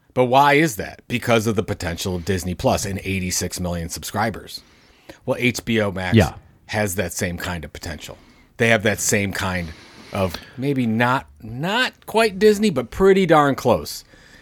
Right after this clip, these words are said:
Speaker 1: when you look like the quality type of, of content on H B O
Speaker 2: Eh,
Speaker 1: Max
Speaker 2: we'll see.
Speaker 1: available. It's
Speaker 2: We'll
Speaker 1: really
Speaker 2: see. They've,
Speaker 1: amazing.
Speaker 2: they've had a couple of, they've had some good hits. We'll see. We'll see if they can continue it.
Speaker 1: You go, go,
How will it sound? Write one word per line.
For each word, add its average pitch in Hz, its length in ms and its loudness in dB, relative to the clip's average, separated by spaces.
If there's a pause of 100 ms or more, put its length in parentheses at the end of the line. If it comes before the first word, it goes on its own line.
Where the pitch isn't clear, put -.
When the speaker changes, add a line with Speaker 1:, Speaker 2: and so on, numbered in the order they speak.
(100)
Speaker 1:
when 120 140 2
you 120 100 4
look 117 220 2
like 110 180 4
the 110 80 0
quality 110 500 4
type 101 300 -4
of, 90 200 -10
of 95 120 -6
content 90 480 -2 (320)
on 92 260 2
H 92 200 -2
B - 80 -4
O - 20 -4
Speaker 2:
Eh, 147 140 0
Speaker 1:
Max - 160 0
Speaker 2:
we'll - 100 2
see. 117 280 2
Speaker 1:
available. - 200 -6 (140)
It's 208 120 2
Speaker 2:
We'll 180 100 4
Speaker 1:
really 311 100 2
Speaker 2:
see. - 80 4
They've, 277 80 4
Speaker 1:
amazing. - 220 2
Speaker 2:
they've 180 160 2
had 175 120 4
a 170 40 2
couple 160 280 2
of, 151 160 0 (500)
they've 147 140 4
had 165 160 4
some 165 200 4
good 190 160 4
hits. 123 360 2
We'll 139 140 2
see. 135 260 2
We'll 135 200 2
see 156 160 2
if 135 80 0
they 131 100 4
can 117 180 4
continue 92 460 4
it. 58 80 -10
Speaker 1:
You 165 120 -4
go, 202 260 0 (160)
go, 214 260 2